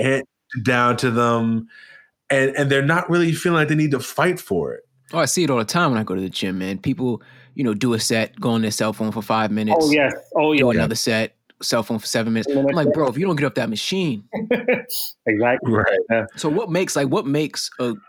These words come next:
Speaker 2: a good client to you? You know, like, do you get those clients?
Speaker 3: Oh, oh,
Speaker 1: That's
Speaker 3: yeah.
Speaker 1: a good
Speaker 3: I, I
Speaker 1: question.
Speaker 3: mean, I've, I've got clients who, who just wanna tell their friends, "Oh, I have a personal trainer,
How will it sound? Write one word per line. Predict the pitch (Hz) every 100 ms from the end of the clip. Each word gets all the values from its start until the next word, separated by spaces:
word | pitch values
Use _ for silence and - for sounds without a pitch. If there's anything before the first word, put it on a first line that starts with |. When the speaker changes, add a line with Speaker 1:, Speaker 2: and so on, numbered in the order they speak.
| -
Speaker 2:
a | 123
good | 117 131
client | - 147 160 95
to | -
you? | 95 - - -
You | 113
know, | 110
like, | 104 107 104
do |
you | 127
get | 123 123
those | 135
clients? | - 151 156 - _ -
Speaker 3:
Oh, | 214 190
oh, | 226
Speaker 1:
That's | 226
Speaker 3:
yeah. | -
Speaker 1:
a |
good | -
Speaker 3:
I, |
I | 208 190
Speaker 1:
question. | 214 185
Speaker 3:
mean, |
I've, | 202 170 170
I've | 185
got | 170 156
clients | 156 147 139 - - - _ _ _ _ _ -
who, | 160 143
who | 127 135 147
just | 147 156
wanna | 143 139 135
tell | 180 147
their | 135 131
friends, | 165 139 127
"Oh, | 190 180
I |
have | 202 160
a |
personal | 151 175 156 139
trainer, | - 170 131 104